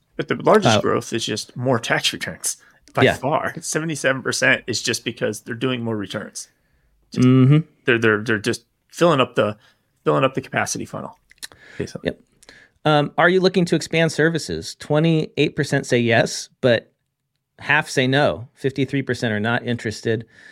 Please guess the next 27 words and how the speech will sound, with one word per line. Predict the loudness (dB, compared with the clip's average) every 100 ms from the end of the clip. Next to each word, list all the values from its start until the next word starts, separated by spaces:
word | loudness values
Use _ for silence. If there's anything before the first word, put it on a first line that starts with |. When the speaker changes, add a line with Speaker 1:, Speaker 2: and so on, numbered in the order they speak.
| -20 _ _ _ _ _ _ 2
Speaker 2:
If | 2 4
you | 2 4
are | 4 6 4 2 -2
increasing | -6 -6 -4 -4 -4
your | -6
services, | -4 -4 -4 -4 -6 -4
what | 0 2
are |
you | 2 0
increasing? | -2 -2 -2 -2 -4 -6 _ _ _ _ _ _ -2
Amending | 2 4 4 2
previous | 2 0 0 0
tax | 0 0 -2
returns, | -6 -2 0 0 -2 -6 -16
bookkeeping, | -4 -4 -2 -6 -2 -2 0 -2 -2
monthly | -4 -4 -6
accounting, | 0 0 2 0 0 -2 -4 _ _ _ _ _ _ -4
calculating | -4 0 0 0
proper | 0 0 0 -2
W | -2 -2 -4
four | -4 -2 -2
withholdings. | -4 -2 -2 0 -2 -2 -6 -12 _ _ _ 0
Those | 0
are | 0
the | -2
top | 0 0 -2
three. | -6 -2 -2